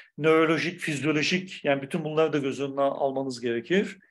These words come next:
Adeta uzun bin yıllar boyunca adım adım gelen bir süreç burada patlamak değil ama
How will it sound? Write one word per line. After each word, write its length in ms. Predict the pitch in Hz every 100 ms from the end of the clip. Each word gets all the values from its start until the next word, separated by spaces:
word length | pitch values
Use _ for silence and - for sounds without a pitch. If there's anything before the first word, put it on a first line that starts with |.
| _ _ -
Adeta 560 | - 214 247 277 214 185
uzun 720 | 226 147 226 226 233 240 -
bin 280 | 247 151 185
yıllar 420 | 190 196 202 202
boyunca 400 | 185 180 185 175
adım 220 | - 185 196
adım 240 | 170 160
gelen 380 | 156 156 151 147 - -
bir 340 | 190 180 - -
süreç 800 | - - 180 151 170 - - - _ _ _ _ _ - -
burada 680 | 208 190 160 156 196 - - _ _ -
patlamak 640 | 190 190 - 233 233 -
değil 260 | 302 285 196
ama 400 | 214 151 143 -